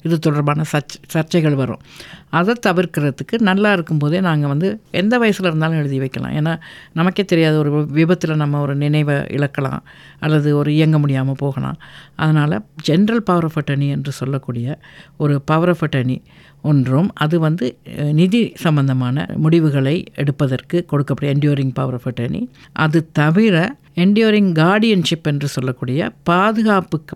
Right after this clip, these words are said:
பாதுகாவலருக்குரிய, அதாவது நீடித்த பாதுகாவலர், உங்களுடைய நினைவு தப்பினதுக்கு பிறகோ நீங்கள் செயல் இழந்ததுக்கு பிறகோ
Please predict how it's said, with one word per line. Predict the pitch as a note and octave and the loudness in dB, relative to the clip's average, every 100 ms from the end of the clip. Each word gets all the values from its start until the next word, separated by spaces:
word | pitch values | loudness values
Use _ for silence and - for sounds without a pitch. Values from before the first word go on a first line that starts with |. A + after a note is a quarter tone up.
| - | -2
பாதுகாவலருக்குரிய, | F3 G#3 G#3+ G3+ F3 E3 D3+ - C#3+ C3+ C#3 - | 0 2 0 0 2 0 -2 -4 -4 -2 -2 -4
அதாவது | B2+ C3+ C#3 G3+ E3+ | -4 -2 0 0 2
நீடித்த | F3+ G#3 G3+ - G3+ | 4 4 2 -2 -4
பாதுகாவலர், | - D#3 C#3+ C3+ C3 B2+ - | -2 0 0 0 0 -2 -6
உங்களுடைய | C3+ C#3 C#3 C3+ | -4 -2 0 0
நினைவு | D3 F3+ F3 D#3+ | 2 2 2 0
தப்பினதுக்கு | D3 - D#3 - - | -4 -2 -4 -6 -8
பிறகோ | B2 A#2 D3 - - - - | -4 -2 -4 -6 -18 -18 -4
நீங்கள் | D#3+ D#3 | 0 2
செயல் | C#3+ F#3 G3+ G#3 F#3 | 2 4 4 4 0
இழந்ததுக்கு | G#2+ E3 F#3+ G#3+ G3 D#3+ D#3 | 0 0 4 4 2 0 -4
பிறகோ | C#3+ C3+ E3 | -6 -2 -4